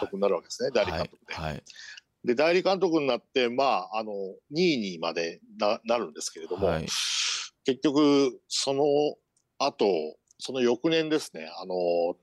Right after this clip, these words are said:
Speaker 1: まあ、プロ野球史上と言ってもいいかもしれないですけど、タイガース史上でも、
Speaker 2: うん。
Speaker 1: あの、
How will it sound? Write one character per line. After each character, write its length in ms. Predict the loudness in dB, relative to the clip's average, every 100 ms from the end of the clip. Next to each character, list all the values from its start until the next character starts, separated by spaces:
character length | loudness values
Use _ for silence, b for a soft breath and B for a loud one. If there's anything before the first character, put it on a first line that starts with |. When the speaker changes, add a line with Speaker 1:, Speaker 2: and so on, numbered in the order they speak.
| _ _ _ _ _
Speaker 1:
ま 100 | -12
あ、 60 | -10
プ 100 | -2
ロ 80 | 2
野 100 | 2
球 160 | 2 2
史 160 | 2
上 120 | 2 2
と 60 |
言 100 | 0
っ 20 |
て 80 | -2
も 100 | 0
い 60 | 0
い 20 |
か 80 | 0
も 60 |
し 100 | -2
れ 60 | -4
な 0 |
い 20 |
で 20 |
す 60 | -6
け 60 | -6
ど、 60 |
タ 140 | 0 2
イ 20 |
ガ 80 | 2
ー 40 |
ス 40 |
史 140 | 2 2
上 100 | 2
で 100 | 0
も、 100 | -2
Speaker 2:
う 20 |
ん。 20 | -4 -2 0 0 -4 B _ _ _ -2
Speaker 1:
あ 60 |
の、 140 | -2